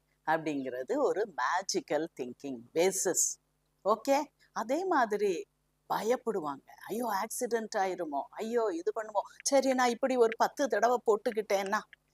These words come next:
எனக்கு அதெல்லாம் சரியாயிரும்" அப்படின்னு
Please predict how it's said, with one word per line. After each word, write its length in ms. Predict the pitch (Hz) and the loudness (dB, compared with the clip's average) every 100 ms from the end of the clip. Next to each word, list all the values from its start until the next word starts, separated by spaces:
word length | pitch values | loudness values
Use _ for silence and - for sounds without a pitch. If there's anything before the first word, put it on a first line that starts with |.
| _ - | _ -8
எனக்கு 480 | 165 160 185 175 - | -6 -4 -4 -4 -8
அதெல்லாம் 580 | - 131 135 110 285 180 - _ _ | -18 -8 -6 -4 -4 -6 -10 _ _
சரியாயிரும்" 840 | - 147 131 127 120 110 113 147 147 - _ _ _ _ _ _ - - | -8 -6 -6 -8 -12 -14 -6 -4 -4 -8 _ _ _ _ _ _ -8 -2
அப்படின்னு 400 | 185 175 196 | 2 2 2